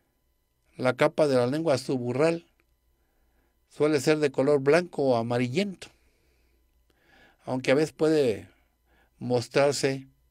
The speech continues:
en tonalidades grises o incluso marrones. Tiene que ver con la causa,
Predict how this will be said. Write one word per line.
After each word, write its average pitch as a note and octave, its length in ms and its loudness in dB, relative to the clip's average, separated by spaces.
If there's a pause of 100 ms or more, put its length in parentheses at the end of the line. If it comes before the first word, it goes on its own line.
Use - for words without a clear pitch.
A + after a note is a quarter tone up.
(840)
en B2 180 -6
tonalidades B2 520 0
grises A2+ 600 -6 (580)
o A#2+ 100 2
incluso C3+ 420 -4
marrones. A#2+ 760 -6 (1300)
Tiene G3+ 240 4
que E3 140 4
ver E3 180 4
con D#3 180 -4
la B2+ 120 -2
causa, D3+ 380 -6